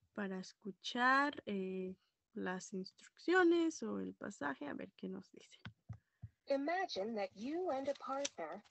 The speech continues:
Speaker 2: are going to describe a picture. Your partner has started writing a paragraph about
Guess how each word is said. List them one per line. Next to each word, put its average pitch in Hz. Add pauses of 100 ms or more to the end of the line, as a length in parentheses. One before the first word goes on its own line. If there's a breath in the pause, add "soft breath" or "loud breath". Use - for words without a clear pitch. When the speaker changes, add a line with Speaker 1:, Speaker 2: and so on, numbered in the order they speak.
Speaker 2:
are 269
going 311
to 330
describe 202
a 269
picture. - (760)
Your 185
partner 226
has 190
started 277
writing 196
a 175
paragraph 180
about 180